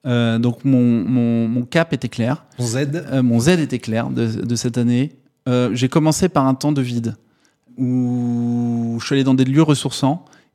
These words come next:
Speaker 1: et, euh, je me suis, euh, voilà, je me suis forcé à ne rien faire, entre guillemets.
Speaker 2: T'es allé où ?
Speaker 1: Euh, par exemple, la première semaine, j'étais, euh, dans un monastère sur l'île de Lérins, en face de Cannes, qui est un endroit, euh, magnifique.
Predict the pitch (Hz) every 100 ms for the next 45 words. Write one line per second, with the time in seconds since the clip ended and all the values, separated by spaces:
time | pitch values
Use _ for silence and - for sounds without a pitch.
0 | - 135 139 151 120 117 117 120 120 -
1 | - 135 131 117 117 113 117 120 120 123
2 | 120 117 117 117 113 110 - 135 - 160
3 | 131 123 113 131 127 - 117 117 120 127
4 | - 131 135 185 - 123 117 117 117 -
5 | 131 127 127 160 156 123 127 127 - 127
6 | 143 151 123 117 131 135 123 117 113 113
7 | 113 113 110 113 127 127 - 127 127 127
8 | - 117 113 113 120 123 113 117 120 127
9 | - - 110 - 113 113 110 110 117 123
10 | _ _ _ _ - 113 110 110 110 113
11 | 101 _ - - - 127 123 117 - -